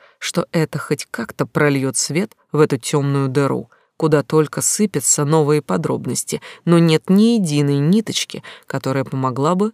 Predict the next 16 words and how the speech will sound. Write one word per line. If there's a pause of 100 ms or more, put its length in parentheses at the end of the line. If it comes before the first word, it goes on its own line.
(100)
раскрыть
дело. (840)
А
ещё
нужно
было
забежать
к
Казакову, (300)
которому
он
принёс
письмо (260)
по
поручению
Визглякова.